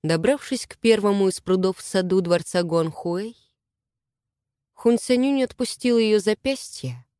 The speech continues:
и нарисовал несколько знаков. Его палец двигался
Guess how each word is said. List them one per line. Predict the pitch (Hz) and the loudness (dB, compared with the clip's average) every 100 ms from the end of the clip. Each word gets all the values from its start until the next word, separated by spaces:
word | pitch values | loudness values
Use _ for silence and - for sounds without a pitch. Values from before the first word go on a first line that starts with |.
| _ _ _ _ _ _ _ | _ _ _ _ _ _ _
и | 233 | 2
нарисовал | 233 233 233 240 240 262 | 4 2 0 0 2 0
несколько | 240 240 - 220 220 | 0 -2 0 -2 0
знаков. | 202 190 - - - _ _ _ _ _ _ _ _ _ _ _ _ _ _ - | -2 -4 -4 -14 -20 _ _ _ _ _ _ _ _ _ _ _ _ _ _ -8
Его | 165 165 170 | -2 0 0
палец | - 170 175 175 - | 2 0 2 0 -4
двигался | 160 165 165 170 - 170 | -2 0 2 0 0 -6